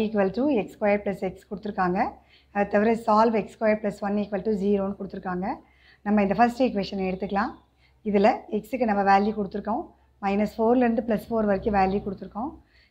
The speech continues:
இதுல எக்ஸ் ஸ்கொயர்டு, இங்க என்ன இருக்கு பாருங்க, எக்ஸ் ஸ்கொயர்டு இருக்கு. அதனால இந்த எக்ஸ் வேல்யூ எல்லாத்தையுமே ஸ்கொயர் பண்ணியிருக்கேன். அப்புறம் எக்ஸ் இருக்கு. எக்ஸ்னா மறுபடியும் எக்ஸ்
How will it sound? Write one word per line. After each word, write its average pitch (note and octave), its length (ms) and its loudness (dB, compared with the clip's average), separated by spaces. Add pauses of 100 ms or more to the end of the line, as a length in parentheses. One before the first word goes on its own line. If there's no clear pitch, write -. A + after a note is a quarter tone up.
(140)
இதுல G3+ 180 4 (300)
எக்ஸ் - 180 -6
ஸ்கொயர்டு, A#3 480 4
இங்க F#3+ 160 -4
என்ன G#3 140 0
இருக்கு G#3+ 240 -6
பாருங்க, G3 200 -2 (120)
எக்ஸ் - 180 -14
ஸ்கொயர்டு G3+ 400 0
இருக்கு. A3 220 -4 (480)
அதனால G3 320 4
இந்த G3 160 2
எக்ஸ் F#3+ 200 -8
வேல்யூ G#3+ 220 4 (100)
எல்லாத்தையுமே G#3+ 540 2 (480)
ஸ்கொயர் G3 340 -2
பண்ணியிருக்கேன். G#3 480 -2 (400)
அப்புறம் B3 300 4
எக்ஸ் F#3 260 -6
இருக்கு. G#3 240 -2 (480)
எக்ஸ்னா C#4 360 2 (100)
மறுபடியும் C4 480 4
எக்ஸ் G#3+ 180 -6